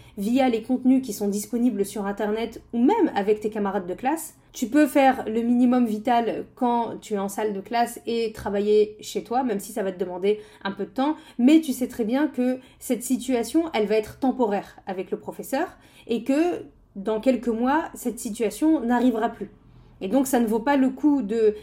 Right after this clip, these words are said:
gâcher des années avec une seule matière à cause d'une expérience de quelques mois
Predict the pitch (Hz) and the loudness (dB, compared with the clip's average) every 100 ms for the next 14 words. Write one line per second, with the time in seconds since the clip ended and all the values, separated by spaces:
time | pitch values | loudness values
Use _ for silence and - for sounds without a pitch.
0 | - 202 247 247 285 277 202 208 196 247 | -12 0 0 0 -2 -2 0 0 2 4
1 | 254 277 285 190 185 202 226 214 214 196 | 4 4 2 -2 -4 -6 -6 -6 -4 -4
2 | 202 285 269 - 208 202 277 254 - - | -4 -4 -4 -6 -8 -4 -2 -2 -6 -20
3 | _ _ 190 214 220 226 233 214 254 262 | _ _ -4 -2 -2 -2 -2 0 0 0
4 | 202 202 214 214 202 247 277 | -2 0 -2 0 0 0 -2